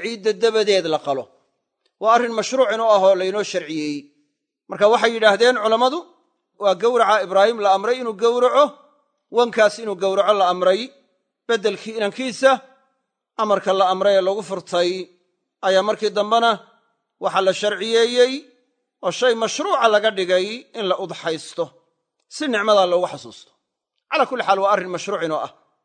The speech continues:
Ilaahay wuxuu inoo sheegayaa Nebi Ibraahim inuu ku baaqi yeelay oo ku reebay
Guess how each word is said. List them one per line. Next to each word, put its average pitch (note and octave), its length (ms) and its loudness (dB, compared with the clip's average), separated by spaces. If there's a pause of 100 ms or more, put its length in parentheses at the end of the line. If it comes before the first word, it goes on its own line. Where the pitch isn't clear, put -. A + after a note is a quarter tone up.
(280)
Ilaahay F#3+ 240 0
wuxuu F#3+ 140 -8
inoo G#3 160 -4
sheegayaa F#3 540 -4 (540)
Nebi G3+ 220 -4
Ibraahim F#3+ 500 -2
inuu G3+ 140 -4
ku A3 120 -6
baaqi G3+ 380 2
yeelay G#3 380 2 (600)
oo G#3+ 100 -2
ku C4 140 -8
reebay G#3+ 520 4